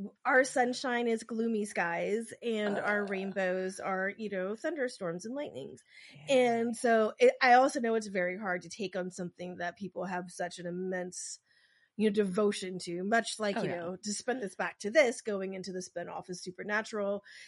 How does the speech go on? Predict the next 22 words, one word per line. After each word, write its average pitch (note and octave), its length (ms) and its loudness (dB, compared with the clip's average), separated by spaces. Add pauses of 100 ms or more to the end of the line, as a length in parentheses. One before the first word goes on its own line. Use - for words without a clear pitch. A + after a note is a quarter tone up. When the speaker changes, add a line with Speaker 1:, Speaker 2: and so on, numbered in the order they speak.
Speaker 1:
you G#3+ 120 0
know, G#3 100 4
Speaker 2:
Yeah. G3+ 60 4
Speaker 1:
where G3+ 200 0
I G#3 60 0
know A3 320 6
a G#3 80 0
lot G3+ 180 -2
of G3+ 80 -6 (160)
S F#3+ 140 -2
P F#3+ 180 -6
N F3+ 140 -4
fans, F3+ 400 -4
like, F#3 220 -6 (180)
of G#3 160 0
my G3 200 0
friends, F3 360 -8
don't F3+ 320 -4
like D#3+ 160 -12
the - 80 -14
new E3 220 -14
one, F3+ 240 -10